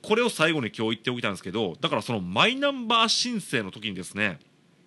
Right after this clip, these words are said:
僕はまあその写真を撮ったわけだ-、なんですよね。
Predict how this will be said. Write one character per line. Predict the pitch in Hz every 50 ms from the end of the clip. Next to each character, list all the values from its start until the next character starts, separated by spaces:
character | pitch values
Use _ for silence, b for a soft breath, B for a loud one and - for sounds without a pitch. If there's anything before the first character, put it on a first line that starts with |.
| _ _ _ _ _ _ _ _ -
僕 | 92 95 120 117 135
は | 135
ま | 151 165
あ | 131
そ | 101 101
の | 95 87 B B B B B -
写 | - - - - 185
真 | 185 - 240 240 240 240
を | 233 226 220 208 151 - _ _ _ -
撮 | 135 131
っ | 127
た | - - 131 127 135 - -
わ | 110 123 139
け | - 139 113
だ-、 | 95 104 101
な | 101 101 101 104
ん | 101
で | 98
す | 92 -
よ | 98 90
ね。 | 107 160 247